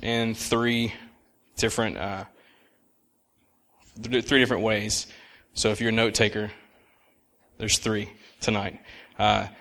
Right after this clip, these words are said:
the first is why the resurrection matters to Jesus. And the second one is why the resurrection matters to, uh, to us as Christians, specifically to you if you're a Christian.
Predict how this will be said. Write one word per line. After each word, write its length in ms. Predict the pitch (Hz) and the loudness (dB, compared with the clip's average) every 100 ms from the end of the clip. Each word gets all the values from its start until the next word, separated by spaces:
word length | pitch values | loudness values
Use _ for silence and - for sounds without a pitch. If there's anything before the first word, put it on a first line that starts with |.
| - | -4
the 100 | 110 | 0
first 400 | - 139 139 - | 4 6 6 4
is 640 | 135 127 123 120 113 - | 4 6 6 6 4 2
why 400 | - 110 120 131 | -2 2 8 10
the 80 | 127 | 8
resurrection 640 | 127 127 120 123 120 123 | 6 6 6 4 6 4
matters 320 | 113 113 117 - | 4 4 4 2
to 100 | 107 | 2
Jesus. 600 | 101 117 127 127 - - - - - - - - | 2 2 2 2 0 -2 -12 -20 -20 -20 -20 -10
And 120 | 104 | -4
the 60 | 104 | 4
second 320 | - 120 123 | 6 6 6
one 160 | 120 117 | 2 2
is 160 | 107 | 4
why 160 | 107 113 | 6 6
the 100 | 110 | 6
resurrection 720 | 110 113 110 113 113 - 110 | 6 6 6 4 4 4 2
matters 460 | 110 110 110 110 | 2 2 2 0
to, 440 | - - 110 107 104 - - - | 0 2 2 0 -6 -10 -20 -14
uh, 240 | - 95 98 - _ _ _ _ - | -8 -8 -10 -16 _ _ _ _ -2
to 240 | 120 104 | 0 4
us 360 | 113 113 - - | 6 6 4 0
as 200 | 110 104 | 0 0
Christians, 560 | - 120 - 131 143 | 2 4 4 2 0
specifically 640 | - - - - 120 113 113 | -2 -2 -2 0 2 2 2
to 140 | 117 | 2
you 420 | 107 110 127 143 | 2 0 0 -2
if 140 | - 104 | -6 -6
you're 180 | 113 110 | -2 -2
a 60 | |
Christian. 400 | - 120 - 127 | -2 -4 -4 -6